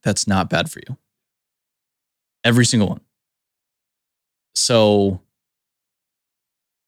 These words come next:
it's really just a matter of creating the discipline to sit there and say, "Okay, instead of these chicken nuggets and, chicken nuggets and French fries, I'm gonna go get this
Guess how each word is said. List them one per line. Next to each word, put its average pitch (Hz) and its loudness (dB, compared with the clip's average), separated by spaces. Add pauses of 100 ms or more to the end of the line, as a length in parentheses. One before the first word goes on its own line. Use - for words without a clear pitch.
(340)
it's 120 -4
really 117 2
just 117 2
a - 2
matter 113 4
of 92 -2 (540)
creating 117 4
the 104 4
discipline 156 0 (360)
to 101 -2
sit - -4
there 131 2
and 113 2
say, 104 0
"Okay, 92 -2
instead 120 -2
of 113 2
these 107 2
chicken 123 -2
nuggets 117 2
and, 104 0 (160)
chicken 123 0
nuggets 113 2
and 95 -4
French 165 2
fries, - -2 (680)
I'm 247 2
gonna 165 4
go 143 4
get 135 2
this - 0